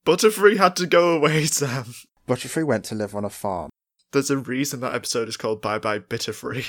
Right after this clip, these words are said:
Speaker 1: <laughs>
Speaker 2: I can't really think of an episode that stands out to me.
Speaker 1: None of them. None at all. How about the Kangaskhan kid? You really liked that one, didn't you? How about the punchy Pokemon?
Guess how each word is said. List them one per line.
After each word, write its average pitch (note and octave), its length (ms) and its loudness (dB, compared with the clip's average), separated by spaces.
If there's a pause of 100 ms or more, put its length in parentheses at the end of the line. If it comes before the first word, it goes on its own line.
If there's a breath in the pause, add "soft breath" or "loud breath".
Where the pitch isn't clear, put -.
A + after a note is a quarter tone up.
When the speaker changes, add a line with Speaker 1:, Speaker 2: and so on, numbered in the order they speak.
(140)
Speaker 1:
<laughs> - 100 -20
Speaker 2:
I A#2+ 80 -8
can't A#3+ 340 2
really A#3 180 -4
think C#3 400 -2
of C3+ 120 -4
an A2 80 -2
episode G#2+ 480 -4 (160)
that - 180 -6
stands A#2+ 500 -2
out G#2 260 -6
to D3+ 120 -6
me. D3 220 -4 (160)
Speaker 1:
None B2 420 -6
of - 140 -18
them. - 180 -20 (100)
None B2+ 300 -6
at A#2+ 80 -6
all. A2+ 380 -12 (140)
How A#2+ 160 -2
about B2 260 -2
the B2 80 -8
Kangaskhan A#2 680 -6
kid? A2 280 -8 (160)
You B2 100 -10
really A#2+ 220 0
liked A2 260 -2
that G#2 220 -8
one, G2 140 -14
didn't - 240 -12
you? A2 120 -12 (240)
How B2 140 -4
about B2+ 240 -2
the B2+ 80 -6
punchy B2+ 360 -6
Pokemon? A#2+ 520 -6